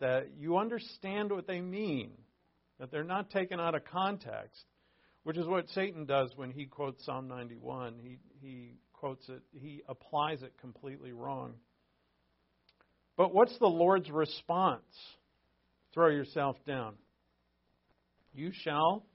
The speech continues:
not put the Lord your God to the test." And he's quoting Deuteronomy six sixteen, which we just read. "You shall not put the Lord your God to the test as you tested him at Massah."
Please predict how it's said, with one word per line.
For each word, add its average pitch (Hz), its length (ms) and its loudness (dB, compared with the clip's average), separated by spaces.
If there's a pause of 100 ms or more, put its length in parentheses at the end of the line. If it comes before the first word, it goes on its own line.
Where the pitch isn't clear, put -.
(100)
not 123 360 -2
put 165 160 0
the 185 80 -2
Lord 147 320 0
your 170 120 -4
God 131 360 -4
to 175 80 -16
the 175 120 -6
test." 247 380 2 (720)
And 131 140 -4
he's 160 140 -6
quoting 147 440 0 (100)
Deuteronomy 135 600 -4 (100)
six - 260 -10 (120)
sixteen, 131 640 -6 (800)
which 160 180 -14
we 190 100 0
just 190 320 4
read. 175 320 10
"You 151 140 0
shall 175 240 2
not 160 240 0
put 196 100 2
the 190 80 -2
Lord 156 260 6
your 170 100 0
God 135 280 0
to 156 80 -14
the 151 120 -10
test 139 540 -2
as 143 240 -2
you 165 140 -8
tested 135 480 -6
him 120 300 -10
at 135 120 -14
Massah." 156 640 4